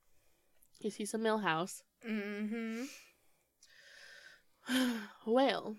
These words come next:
Speaker 1: stories of black helicopters first appeared in the nineteen seventies and were linked to reports of cattle mutilation.
Speaker 2: Ooh.
Speaker 1: It is possible that the idea originated in Hal Lindsey's book,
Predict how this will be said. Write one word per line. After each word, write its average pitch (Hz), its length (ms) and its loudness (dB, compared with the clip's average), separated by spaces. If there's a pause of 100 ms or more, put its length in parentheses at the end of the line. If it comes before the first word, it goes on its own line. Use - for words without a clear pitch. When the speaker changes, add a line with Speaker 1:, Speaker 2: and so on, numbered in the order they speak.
(400)
Speaker 1:
stories 233 640 0
of 196 180 0
black 247 320 0
helicopters 202 840 -2
first 294 380 0
appeared 175 420 0
in 185 120 0
the 202 80 2
nineteen 220 480 0
seventies 175 600 -2
and 214 160 -2
were 220 140 0
linked 285 300 -2
to 226 80 -4
reports 190 500 2
of - 180 -6
cattle 226 400 -4
mutilation. 180 840 -6 (720)
Speaker 2:
Ooh. 196 840 -4 (340)
Speaker 1:
It 220 140 4
is 214 120 4
possible 196 560 2
that 180 140 -8
the 196 160 -2
idea 190 380 -2
originated 185 720 -2
in 175 140 -4
Hal 254 380 -2
Lindsey's 214 420 -6
book, - 260 -4